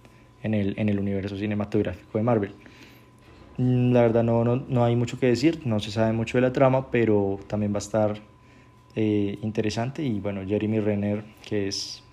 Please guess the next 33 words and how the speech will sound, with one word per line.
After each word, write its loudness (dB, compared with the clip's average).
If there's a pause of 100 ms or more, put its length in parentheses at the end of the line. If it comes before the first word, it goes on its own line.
(100)
el, -2
el -2
actor -4
que -6
interpreta -2
a -4
Hawkeye, 0
es -4
un -2
muy 0
buen 0
actor -2
y 0
ya -4
nos -8
ha -2
regalado -2 (460)
otras 0
películas 0
donde -2
hemos -4
visto -2
su -8
capacidad 0
actoral, 0 (480)
como 2
en, 0
en -2
Misión -4
Imposible 2
y, -2
y 2
otras -2